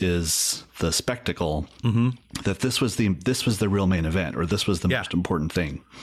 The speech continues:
Speaker 2: No, absolutely. Like, I love the idea of, uh, uh, of just Tony Schiavone every twenty minutes or so say, you know, "Bryan Danielson is just left on his way to the hospital. We're hoping to get
Speaker 1: Mm-hmm.
Speaker 2: an interview,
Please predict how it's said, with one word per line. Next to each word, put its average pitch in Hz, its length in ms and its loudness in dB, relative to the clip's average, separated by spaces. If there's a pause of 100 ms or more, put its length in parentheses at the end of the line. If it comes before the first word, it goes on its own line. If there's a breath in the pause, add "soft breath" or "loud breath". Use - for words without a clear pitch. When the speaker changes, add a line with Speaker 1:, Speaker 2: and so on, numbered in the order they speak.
(600 loud breath)
Speaker 2:
No, 143 180 0
absolutely. 127 760 0
Like, 120 260 -2
I 139 80 -2
love 156 260 0
the 202 120 2
idea 127 460 2
of, 107 600 0
uh, 117 160 2 (160)
uh, 127 220 0
of 127 160 0
just 135 240 -2
Tony 143 240 2
Schiavone 131 560 2
every 123 420 0
twenty 135 300 0
minutes 151 340 0
or 120 80 2
so 117 300 2
say, 120 280 2
you 117 200 2
know, 139 200 2 (360 loud breath)
"Bryan 113 260 0
Danielson 120 480 0
is 104 140 0
just 120 200 0
left 113 240 0
on 107 80 0
his 95 120 0
way 104 160 2
to 95 40 -4
the 95 100 0
hospital. 151 600 2
We're 107 140 2
hoping 107 240 2
to 104 80 4
get - 80 6
Speaker 1:
Mm-hmm. 110 60 2
Speaker 2:
an 117 60 2
interview, 113 440 2